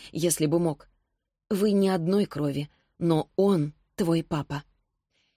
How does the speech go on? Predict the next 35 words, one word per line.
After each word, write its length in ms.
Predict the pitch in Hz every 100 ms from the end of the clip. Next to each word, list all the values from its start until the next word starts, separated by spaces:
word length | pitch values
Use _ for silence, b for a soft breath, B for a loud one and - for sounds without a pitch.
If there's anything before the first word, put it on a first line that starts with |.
| -
И 80 | 190
в 60 |
следующий 500 | - 220 208 208 240
раз, 340 | 190 147 - - b b
когда 280 | - 196 190
кто-нибудь 640 | 208 - 262 247 214 175 -
скажет 400 | - 220 170 165
тебе 340 | - 151 151
иначе, 460 | 160 202 262 - 156 _ _ _ -
ты 100 | 233
им 140 | 208
ответь: 500 | 208 226 226 170 - _ _ _ _
'Идите 460 | 277 247 269 302 165
в 60 |
жопу.' 420 | 143 160 151 139 151 _ _ _ -
Даже 300 | 196 175 180
Кармеле. 540 | 190 185 156 139 147 b b
Именно 340 | 180 180 190
так, 320 | 208 220 - - -
в 100 | 185
жопу. 560 | 151 233 269 139 139 - _ _ _ _ -
А 80 | 196
если 280 | 185 -
они 200 | 185 185
начнут 380 | 175 170 - 170
ругаться, 480 | 180 180 254 - 147 b b
не 120 | 214 208
волнуйся. 540 | 202 170 135 - 160 _ _ _ _
Просто 320 | 240 220 -
скажи, 300 | - 196 240
что 240 | 214 196 190
это 380 | 196 214 285 285
привет 460 | 220 220 180 202
от 120 | 208
мамы. 400 | 180 151 139 147